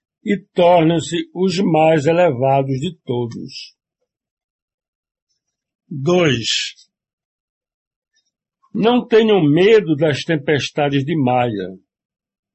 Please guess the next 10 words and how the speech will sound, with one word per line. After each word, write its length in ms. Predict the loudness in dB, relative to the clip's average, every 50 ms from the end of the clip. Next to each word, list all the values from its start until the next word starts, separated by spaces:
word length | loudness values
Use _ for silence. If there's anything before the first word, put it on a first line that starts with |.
| _ _ _ _ _ _ _ _ _ _ _ _ _ _ _ _ _
Para 240 | -2 0 2 2 0
se 180 | -2 -2 -4
tornarem 560 | -2 -2 0 0 0 0 0 2 0 0 -2 -2
puros, 720 | -2 0 2 4 4 2 2 0 -4 -4 -6 -8 -10 -12 -16 _ _ _ _ _ _ _ _ _ _ _ _ _ _ _ -2
empenhem-se 1040 | 0 2 2 2 0 -4 _ 0 2 4 4 4 4 2 0 0 -2 -6 -12 -14 -8
para 320 | -4 -2 0 0 0 -2
ficarem 720 | -4 -8 -10 -10 -10 -10 _ -4 -2 0 0 0 0 0 0
na 160 | 0 0 0
lembrança. 760 | 0 0 -2 -2 -2 -4 -6 -6 -6 -8 -10 -12 -16 -20 -20 -20 -20 _ _ _ _ _ _ _ _ _ _ _ _ _ _ _ _ _ _ _ _ _ _ _ _ _ _ _ _ _ _ _ _ _ _ _ _ _ _ _ _ _ _ _ _ _ _ _ _ _ _ _ _ _ _ _ _ _ _ _ _ _ _ _ _ _ _ _ _ _ _ -10 -4
Bênção. 540 | -2 0 0 0 0 -2 -4 -8 -8 -10